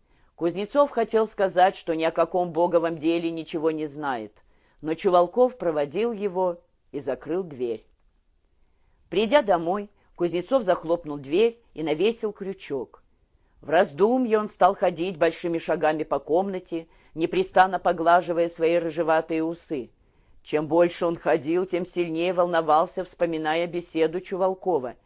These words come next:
Зря говорить Чувалков не стал бы.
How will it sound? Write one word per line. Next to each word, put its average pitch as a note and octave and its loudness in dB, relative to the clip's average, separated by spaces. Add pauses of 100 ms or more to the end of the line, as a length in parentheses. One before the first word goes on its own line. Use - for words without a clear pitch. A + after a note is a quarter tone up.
(420)
Зря B2 0
говорить E3 0
Чувалков E3 0
не E3+ -8
стал C3 0
бы. A#2 -10